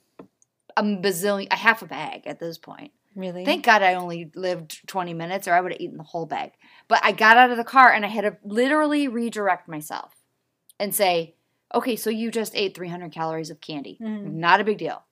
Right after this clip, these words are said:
Speaker 1: Why are we throwing out, why am I self-sabotaging?" I wanted to say, "Let's throw the whole day away."
Speaker 2: Wow. That's kind of a big deal that you didn't.
Speaker 1: I did not. Well, I mean, I got right back on.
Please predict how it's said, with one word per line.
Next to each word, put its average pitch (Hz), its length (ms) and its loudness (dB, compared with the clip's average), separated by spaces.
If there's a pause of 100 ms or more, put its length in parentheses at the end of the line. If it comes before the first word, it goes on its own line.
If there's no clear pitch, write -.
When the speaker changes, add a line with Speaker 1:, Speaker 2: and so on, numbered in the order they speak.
Speaker 1:
Why 165 380 -2
are 196 80 0
we 196 600 -8
throwing 175 380 -4
out, 165 240 -6
why 185 220 6
am 220 140 -2
I 202 260 -4 (340)
self-sabotaging?" - 920 -2 (1000)
I 202 120 4
wanted 190 560 -2
to 190 140 -10
say, 151 580 -4 (600)
"Let's 185 240 -10
throw 160 140 -10
the 156 80 -12
whole 156 160 -20
day - 200 -20
away." - 280 -20 (1700)
Speaker 2:
Wow. 196 400 -10
That's 254 200 -2
kind 302 160 0
of 339 100 0
a 294 60 -2
big 208 180 -4
deal 202 160 -2
that 190 160 -6
you 180 160 -12
didn't. 170 460 -8
Speaker 1:
I - 80 2
did 196 240 -6
not. - 340 -2
Well, 220 260 4
I 220 120 2
mean, 202 180 -6
I 185 80 0
got 190 220 -2
right 165 140 -6
back 127 180 -14
on. 165 420 -6